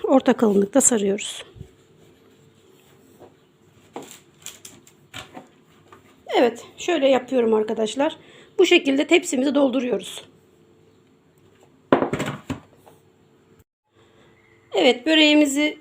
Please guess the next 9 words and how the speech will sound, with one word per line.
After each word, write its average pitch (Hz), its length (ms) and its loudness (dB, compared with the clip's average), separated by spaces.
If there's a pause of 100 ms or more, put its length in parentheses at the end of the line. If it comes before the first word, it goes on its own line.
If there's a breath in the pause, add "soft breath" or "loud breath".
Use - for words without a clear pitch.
(100)
yapımını 277 420 4
bitirdik. 269 640 -2 (340 soft breath)
Şimdi 294 340 2
kalan 302 280 4
sosumuzu 285 520 0
üzerine 254 540 2 (520 soft breath)
şöyle 277 380 2
bol 269 400 8
bol 262 200 6